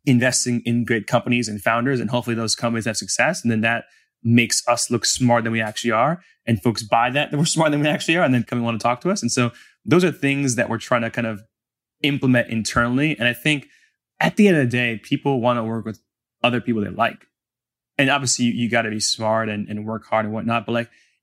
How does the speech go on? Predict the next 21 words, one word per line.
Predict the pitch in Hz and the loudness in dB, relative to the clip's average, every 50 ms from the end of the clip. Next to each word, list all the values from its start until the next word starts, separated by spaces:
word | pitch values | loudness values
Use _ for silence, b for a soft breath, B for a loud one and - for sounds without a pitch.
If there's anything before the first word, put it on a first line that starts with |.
| _ _ | _ _
if | - 135 120 - | -2 -2 2 4
people | 160 175 165 | 4 4 4
don't | 165 151 123 104 117 | 4 2 2 2 0
like | 120 120 120 131 131 127 - | 2 2 2 0 0 -4 -4
you, | 117 117 113 117 123 127 147 170 - - | -2 0 0 2 2 2 2 0 -2 -4
wanna | - 113 110 117 117 113 | -4 -2 0 0 0 0
work | - 113 113 113 110 - _ _ _ | -2 -4 -4 -4 -6 -8 _ _ _
and | 120 113 107 | 0 0 2
be | 120 120 117 | 2 2 2
around | 113 117 117 110 113 | 2 2 2 2 2
you, | 113 135 160 | 2 2 2
it | 139 - - _ - | 0 -2 -6 _ -6
doesn't | 151 165 147 135 | -4 -2 0 2
matter. | 147 151 135 - - _ _ _ _ | 2 2 0 -2 -6 _ _ _ _
They're | 143 147 | 0 0
not | 156 160 156 - | 2 0 0 0
gonna | 156 143 | 0 0
spend, | 131 - - 143 - | 0 0 -2 0 2
you, | 151 160 143 151 151 143 | 2 2 2 2 2 2
you | 170 185 - | 2 2 2
might | - 160 143 | 0 0 0